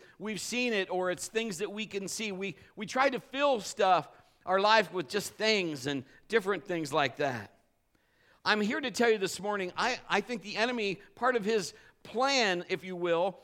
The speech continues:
is to get you to be frustrated and give up because you've had your expectations. Sometimes we misplace them. We put them in people and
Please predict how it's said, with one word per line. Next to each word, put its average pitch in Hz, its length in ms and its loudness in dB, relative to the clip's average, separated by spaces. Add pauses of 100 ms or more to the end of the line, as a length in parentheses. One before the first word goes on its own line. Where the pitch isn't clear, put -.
(140)
is 214 180 -2
to 226 80 -4
get 214 300 -4
you 233 240 -6
to 196 400 -6 (140)
be 220 140 -6
frustrated 226 760 0
and 202 160 -2
give 214 220 2
up 190 320 6 (140)
because 202 300 -2
you've 202 80 -8
had 208 260 4
your 202 120 2
expectations. 185 880 0 (180)
Sometimes 214 400 -2
we 214 220 -4 (180)
misplace 226 640 0
them. 175 160 -2
We 170 100 -2
put - 220 -2
them 208 160 0
in 185 140 -4
people 202 480 -2
and 160 120 0